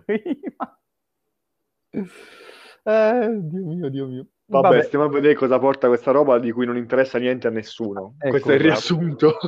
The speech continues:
Speaker 1: Esattamente. Dai, passo al mio secondo down, che vado, vado, vado. Ah, ok, sì.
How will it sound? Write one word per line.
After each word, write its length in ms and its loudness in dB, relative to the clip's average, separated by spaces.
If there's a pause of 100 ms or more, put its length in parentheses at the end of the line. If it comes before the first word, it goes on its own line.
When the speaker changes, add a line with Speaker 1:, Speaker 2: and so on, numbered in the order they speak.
(180)
Speaker 1:
Esattamente. 720 -8 (1160)
Dai, 380 2
passo 400 0
al 120 4
mio 160 -2
secondo 520 2
down, 640 0
che 1120 -6
vado, 320 -10
vado, 280 -2
vado. 600 2
Ah, 220 -2
ok, 420 -6
sì. 300 -16